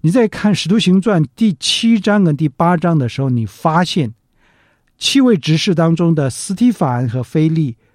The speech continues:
都是能够讲解神话语的人，也就是在真理的基础上能够教导的，有美好的见证。今天我们侍奉主的人，一定要在真理的基础上打好根基。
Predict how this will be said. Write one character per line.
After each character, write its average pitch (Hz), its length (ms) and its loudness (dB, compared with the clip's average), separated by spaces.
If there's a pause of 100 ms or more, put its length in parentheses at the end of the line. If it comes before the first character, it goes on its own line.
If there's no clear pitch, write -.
(140)
都 170 120 0
是 156 160 -2
能 131 160 -2
够 131 120 -2
讲 123 340 -2
解 113 180 -4
神 104 240 -8
话 110 280 -10
语 110 100 -18
的 - 180 -16
人， 110 140 -20 (960)
也 175 100 2
就 220 140 2
是 175 100 0
在 170 200 2 (100)
真 269 500 4
理 139 140 2
的 156 160 0
基 240 260 2
础 113 300 -8
上 135 240 -2 (120)
能 139 220 0
够 160 80 2
教 165 320 0
导 117 220 -8
的， - 180 -20 (760)
有 131 200 0
美 127 320 2
好 113 200 -6
的 110 100 -10
见 110 260 -10
证。 - 160 -20 (880)
今 220 200 4
天 226 180 4
我 143 80 2
们 143 140 0
侍 156 180 -2
奉 139 160 0
主 113 140 -8
的 113 120 -6
人， 107 220 -8 (460)
一 185 160 -2
定 190 200 2
要 127 160 0
在 113 240 -8 (100)
真 196 300 2
理 123 140 -2
的 113 120 -4
基 175 220 -4
础 110 220 -10
上 107 240 -10
打 107 140 -10
好 101 180 -12
根 113 200 -12
基。 - 220 -18